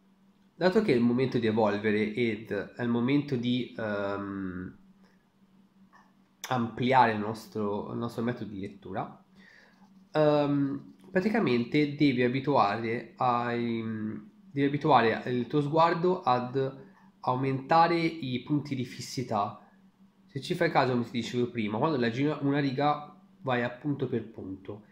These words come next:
Invece devi, devi far sì che il tuo campo visivo sia più largo e che tu riesca a leggere più parole insieme. C'è un metodo, un esercizio che ora ti darò, è molto semplice, all'inizio sembrerà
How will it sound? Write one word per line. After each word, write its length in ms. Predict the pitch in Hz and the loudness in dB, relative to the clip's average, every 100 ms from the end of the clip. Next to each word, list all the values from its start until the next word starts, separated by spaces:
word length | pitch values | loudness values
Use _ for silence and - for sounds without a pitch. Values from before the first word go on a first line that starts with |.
| _ - | _ -4
Invece 300 | 208 220 180 | -2 0 0
devi, 360 | 127 123 139 | 0 0 -2
devi 240 | 135 131 135 | -4 -2 -2
far 220 | 165 160 | -4 -6
sì 200 | - 208 | -4 -6
che 520 | - 120 107 - - - | -2 -2 -2 -6 -16 -12
il 140 | 113 | -6
tuo 120 | 139 | -4
campo 260 | 139 170 170 | -2 -2 -4
visivo 320 | 160 156 120 | -2 0 -2
sia 160 | - 123 | -4 -4
più 180 | 131 123 | -2 0
largo 720 | 120 101 127 175 214 - - - | 0 0 -2 -2 -4 -8 -18 -14
e 100 | 123 | -4
che 160 | 180 180 | -2 0
tu 80 | |
riesca 280 | 190 131 - | 0 0 0
a 40 | 127 | -2
leggere 280 | 117 113 | -2 -4
più 240 | - 175 - | -6 -10 0
parole 380 | 131 135 156 147 | 2 2 2 0
insieme. 920 | - 123 - - 107 98 98 95 - - - - - _ | -4 -8 -10 -8 -6 -4 -8 -12 -16 -20 -20 -20 -20 _
C'è 320 | - 151 139 135 | 0 4 4 2
un 260 | 135 131 | 0 0
metodo, 720 | 131 117 113 104 104 101 - - | 0 0 -2 -4 -4 -6 -8 -6
un 200 | 113 113 | -4 -2
esercizio 500 | 110 110 147 - 123 | -4 -4 -6 -4 -2
che 60 | |
ora 100 | 113 | -2
ti 80 | 113 | -2
darò, 240 | 104 104 95 | -6 -6 -4
è 40 | |
molto 320 | 110 131 - | -4 -4 -6
semplice, 500 | 110 104 95 - - | -8 -8 -10 -12 -12
all'inizio 280 | 104 - - | -10 -10 -10
sembrerà 800 | - 104 101 98 95 95 - - | -8 -6 -6 -6 -6 -8 -10 -16